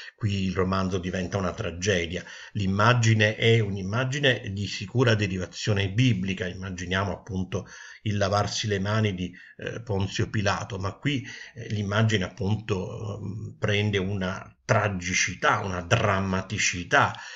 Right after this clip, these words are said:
eh, veramente molto, molto forte. Eh, qui si tratta appunto di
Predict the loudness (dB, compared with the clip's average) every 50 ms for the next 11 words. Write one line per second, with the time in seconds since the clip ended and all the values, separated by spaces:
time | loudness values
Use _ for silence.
0 | -14 -14 -16 -10 -6 -2 0 0 0 0 -2 -4 -4 -4 -4 -6 -6 -4 -2 -2
1 | 0 0 -2 0 2 4 4 4 2 0 -2 -2 -2 -2 -4 -8 -18 -18 _ -4
2 | -2 0 2 4 6 6 6 6 6 2 0 -2 -6 -8 -8 -6 -2 0 0 0
3 | 0 -2 -4 -8 _ -10 -10 -10 -8 -8 -8 -8 -8 -8 -10 -10 -12 -14 -14 -16
4 | -16 -16 -18 -20 -20 -20 -20 -20 -16 -12 -12 -10 -10 -10 -12 -10 -2 0 0 2
5 | 2 0 0 2 4 4 4 4 0 -4 -6 -4 -2 0 2 2 2 0 -2 -4
6 | -4 -6 -6 -8 -8 -12 -20